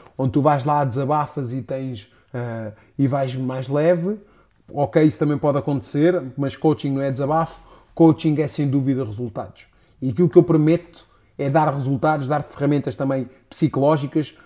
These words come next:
para teres mais resiliência, mais autoestima, mais autoestima, mas acima de tudo potencializar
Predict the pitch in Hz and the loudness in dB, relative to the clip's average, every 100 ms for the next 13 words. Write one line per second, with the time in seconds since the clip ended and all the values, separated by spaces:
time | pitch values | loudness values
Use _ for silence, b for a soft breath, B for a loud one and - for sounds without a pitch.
0 | b 139 120 127 160 170 135 160 147 160 | b -2 0 0 -2 -2 2 4 4 2
1 | 156 156 147 151 147 160 165 - B B | 0 -4 -4 -6 -4 -2 -2 -6 B B
2 | 156 151 147 143 165 165 - B B 143 | 0 0 0 0 0 0 -4 B B 0
3 | 143 - 185 170 - 175 147 - - 170 | 2 2 4 4 4 2 2 -4 -4 -2
4 | 156 - 151 139 117 139 147 135 | -2 -2 0 0 0 0 -2 -4